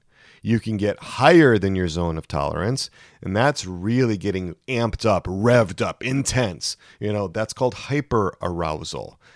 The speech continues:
That's where our sympathetic nervous system revs us up, gets us into fight or flight mode. And that happens for some people in response to shame. That's a one shame response.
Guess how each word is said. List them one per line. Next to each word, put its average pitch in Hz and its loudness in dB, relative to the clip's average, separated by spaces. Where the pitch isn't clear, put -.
That's 95 -4
where 135 6
our 117 6
sympathetic 113 -2
nervous 110 -4
system 92 -6
revs 104 0
us 120 -2
up, 120 2
gets 120 -4
us 120 -4
into 117 -4
fight 113 0
or 107 0
flight 110 -2
mode. 90 -6
And 85 -10
that 107 0
happens 117 -2
for - -6
some 156 0
people 120 -4
in 113 -4
response 101 -4
to 98 -6
shame. 82 -6
That's 90 -8
a 131 -6
one 127 0
shame 87 -4
response. - -10